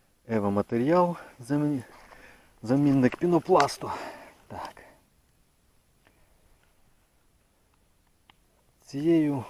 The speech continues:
донкою я буду швиряти десь на шістдесят метрів.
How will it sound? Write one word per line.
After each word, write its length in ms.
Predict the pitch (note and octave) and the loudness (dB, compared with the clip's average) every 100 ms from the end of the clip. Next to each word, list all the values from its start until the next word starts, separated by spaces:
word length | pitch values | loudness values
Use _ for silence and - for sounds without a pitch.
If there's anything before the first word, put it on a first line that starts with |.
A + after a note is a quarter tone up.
| - | -12
донкою 580 | A#2 D3 C3+ C3 B2+ | -4 -4 0 0 0
я 160 | A#2+ B2+ | 2 0
буду 260 | A#2+ A#2 A2+ | -2 -6 -8
швиряти 600 | - A#2 B2 A#2 A2+ G#2+ - _ _ - _ - | -6 -2 -2 -2 -4 -6 -12 _ _ -20 _ -10
десь 300 | A2 A2 - | -4 -4 -2
на 180 | A2 F#2 - - - | -4 -4 -12 -20 -16
шістдесят 580 | - G2+ A2+ - G2+ | -12 -10 -10 -6 -6
метрів. 480 | A#2 C#3+ - A2+ - | -2 -4 -2 -4 -6